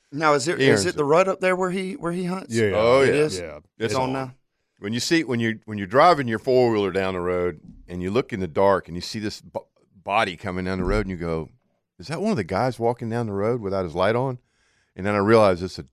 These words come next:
Speaker 2: deer with his nose in the dirt.
Speaker 1: Mm-hmm.
Speaker 2: Usually it's not a doe.
Speaker 1: Yeah.
Speaker 2: You know, those
Speaker 1: Yeah.
Speaker 2: bucks are like bloodhounds, and,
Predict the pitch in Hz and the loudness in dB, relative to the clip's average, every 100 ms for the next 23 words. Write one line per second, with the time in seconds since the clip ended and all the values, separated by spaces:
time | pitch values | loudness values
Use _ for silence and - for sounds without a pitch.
0 | - 120 110 90 80 71 90 107 110 85 | 0 4 4 2 -4 -8 2 4 4 0
1 | 78 69 73 69 73 110 110 104 110 110 | -6 -8 -8 -6 -8 -10 -10 -8 -6 -6
2 | 104 92 151 131 - 92 78 - 82 90 | -6 -2 2 2 0 -2 -2 -4 -2 -2
3 | 87 _ _ _ _ _ _ _ _ 104 | -2 _ _ _ _ _ _ _ _ -6
4 | 101 87 85 85 - 95 90 104 92 - | -4 -2 -4 -6 -12 -16 -10 -6 -6 -8
5 | 78 73 69 _ _ _ _ _ - 98 | -14 -12 -12 _ _ _ _ _ -2 0
6 | 90 85 73 64 78 85 | 2 0 -4 -8 -10 -10